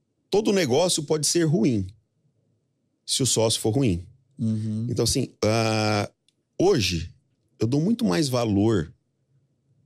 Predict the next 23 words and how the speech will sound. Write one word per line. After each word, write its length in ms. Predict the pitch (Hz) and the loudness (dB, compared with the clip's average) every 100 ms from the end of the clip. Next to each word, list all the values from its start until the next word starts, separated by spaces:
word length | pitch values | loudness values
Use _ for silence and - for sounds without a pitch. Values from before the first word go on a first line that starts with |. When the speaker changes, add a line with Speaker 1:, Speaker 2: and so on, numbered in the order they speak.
| _ | _
Speaker 1:
mas 200 | 277 269 | -2 0
não 240 | 262 247 240 | 2 2 2
diria 280 | 185 196 196 | 2 2 2
muito 260 | 196 196 | 2 0
mais 220 | 175 170 | 0 0
valor, 400 | 160 143 113 107 - - _ - | 0 2 2 0 -4 -16 _ -2
mas 220 | 135 143 | 0 0
eu 120 | - | 0
dou 120 | 151 202 | 2 2
um 40 | |
valor 240 | 196 196 | 4 4
muito 260 | 196 262 247 | 4 2 0
grande 600 | 147 135 202 202 135 110 | 0 2 2 0 0 -2
quem 380 | - 190 202 180 | -2 0 2 2
é 60 | |
o 100 | 165 143 | 2 0
criador 760 | 139 123 101 107 160 107 - - _ _ _ _ | 0 0 2 2 2 0 -4 -18 _ _ _ _
Speaker 2:
Tá. 100 | - | -2
Speaker 1:
pra 120 | 123 151 | 2 2
depois 600 | 165 151 - 240 233 190 | 0 -2 0 0 0 -2
escolher 380 | 185 - 165 | -2 0 0
o 80 | 170 | 0
touro. 440 | 165 98 92 - | 0 0 0 -2